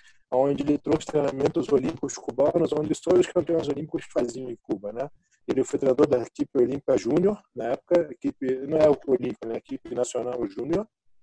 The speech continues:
E aí ele formou um dos maiores campeões da história do wrestling, chamado Héctor Millán, que era o único cubano que perdia pro Karelin. Né? Existiam dois cu-,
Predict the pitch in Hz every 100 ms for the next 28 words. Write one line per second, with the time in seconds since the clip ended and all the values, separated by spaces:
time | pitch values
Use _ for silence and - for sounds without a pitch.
0 | _ _ _ _ _ 131 127 127 147 -
1 | - 135 147 151 143 - - 127 - -
2 | 147 - 156 151 147 - - 151 151 135
3 | 123 131 - 117 - 123 127 127 123 -
4 | - 117 127 143 120 127 123 - - _
5 | _ _ _ _ - 131 135 131 160 180
6 | 175 160 151 - 139 123 156 165 - -
7 | 127 120 - - - - 339 262 127 -
8 | - _ _ - _ 120 127 147 - 156
9 | 135 175 - -